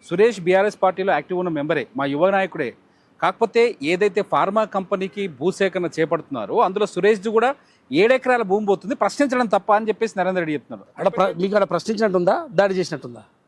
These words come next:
Speaker 2: విజువల్స్ ఇంకా బయటికి రాలే?
Speaker 1: ఎమోషన్ వచ్చింది బయటికి అప్పుడు.
Speaker 2: ఆ, ప్రశ్నించినట్టుందా, దాడి చేసినట్టుందా?
Speaker 1: ఎమోషన్ వచ్చిందని చెప్తున్నారు అప్పుడు.
Speaker 2: ఎప్పుడే కానీ అభిప్రాయ సేకరణ చేపట్టేటప్పుడు దాన్ని ఎస్ ఆర్ నో,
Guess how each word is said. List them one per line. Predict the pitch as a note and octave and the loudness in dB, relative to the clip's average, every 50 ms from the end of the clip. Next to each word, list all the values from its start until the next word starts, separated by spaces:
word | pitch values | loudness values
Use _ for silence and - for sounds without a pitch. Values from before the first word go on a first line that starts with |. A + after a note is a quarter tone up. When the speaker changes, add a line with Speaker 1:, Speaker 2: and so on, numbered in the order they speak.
| _ _ D#3+ | _ _ -8
Speaker 2:
విజువల్స్ | D#3 D#3 G3 A3+ G#3 - F3+ | -2 0 2 0 0 -2 -4
ఇంకా | D3+ E3+ | -4 -2
బయటికి | D#3+ D3+ F3 F3 E3+ E3+ | 0 0 0 0 2 0
రాలే? | E3+ F#3 A#3+ - - _ - | 0 0 -2 -4 -10 _ -6
Speaker 1:
ఎమోషన్ | D3+ G3+ C4 C#4+ - C#4+ C4 | -2 0 0 2 2 0 0
వచ్చింది | B3 - C#4 C4 G#3+ | -2 -2 -2 0 0
బయటికి | G#3+ G#3+ G#3 G#3+ G3 | 0 0 0 0 -2
అప్పుడు. | F#3 C#3+ - F3 G#3 | -2 -2 0 0 0
Speaker 2:
ఆ, | B3 | 0
ప్రశ్నించినట్టుందా, | F#3+ D#3+ - E3 D#3+ - A#3+ A#3 G#3+ A#3 F#3+ G3+ F#3+ G#3 B3+ | 0 -2 -2 -2 -2 -2 -2 -2 -2 -2 -2 0 2 2 2
దాడి | G#3 A3 A3 A3 G#3+ | 4 4 2 2 0
చేసినట్టుందా? | G#3 F3 - F3+ C#3+ D3+ C3 B2 A2+ - _ _ _ _ _ _ _ _ _ _ _ _ C3+ | -4 -6 -6 -6 -6 -8 -10 -14 -16 -20 _ _ _ _ _ _ _ _ _ _ _ _ -6
Speaker 1:
ఎమోషన్ | D#3+ A3 C4 B3+ D4 B3+ | -2 0 0 2 2 0
వచ్చిందని | A#3+ - C#4 C4+ C4+ B3 | -2 -2 -2 -2 -2 -2
చెప్తున్నారు | A#3 G3 - G3 E3 C#3+ | -4 -4 -4 -4 -6 -6
అప్పుడు. | - - C3+ | -4 -4 -4
Speaker 2:
ఎప్పుడే | C#3 - B3+ A#3+ B3 A3+ | -2 0 2 2 2 2
కానీ | A3+ A#3 C#4 D#4+ - _ _ _ _ _ _ _ _ - | 2 0 -2 -6 -10 _ _ _ _ _ _ _ _ 0
అభిప్రాయ | D3 F3 A3+ G3+ - C4 B3+ B3+ G#3+ | 0 0 0 2 2 4 4 4 4
సేకరణ | - G#3 G#3 G3+ G3 G3 F#3+ F3+ - - | 2 0 0 0 0 -2 -2 -2 -2 -2
చేపట్టేటప్పుడు | E3+ E3 - E3+ D3+ - D#3 C3 C#3+ B2 - D3+ F3 A#3+ F4+ D4+ - _ _ _ _ _ _ _ _ _ _ _ _ _ _ _ _ _ _ _ _ _ _ _ _ _ _ | -2 -2 -2 -2 -2 -2 -4 -4 -6 -6 -6 -4 -4 -4 -4 -6 -10 _ _ _ _ _ _ _ _ _ _ _ _ _ _ _ _ _ _ _ _ _ _ _ _ _ _
దాన్ని | C#3+ D#3 E3+ G3 G3 E3 | 0 0 2 2 2 0
ఎస్ | D3 C3+ - G#3+ | -2 0 0 2
ఆర్ | A3 A3 G#3 F3+ | 2 2 0 -2
నో, | D3+ A#2 | -6 -8